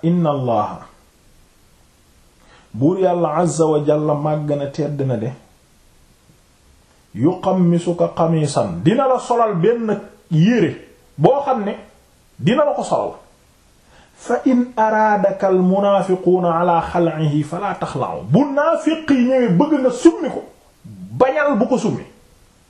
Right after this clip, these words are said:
Wala karaamata, amul benn karaama,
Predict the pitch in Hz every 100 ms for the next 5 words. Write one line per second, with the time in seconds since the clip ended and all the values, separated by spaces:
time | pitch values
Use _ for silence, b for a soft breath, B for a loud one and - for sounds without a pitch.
0 | _ _ _ _ _ - 113 170 240 254
1 | 254 247 262 277 285 269 254 220 226 233
2 | 202 - 349 349 320 247 226 190 -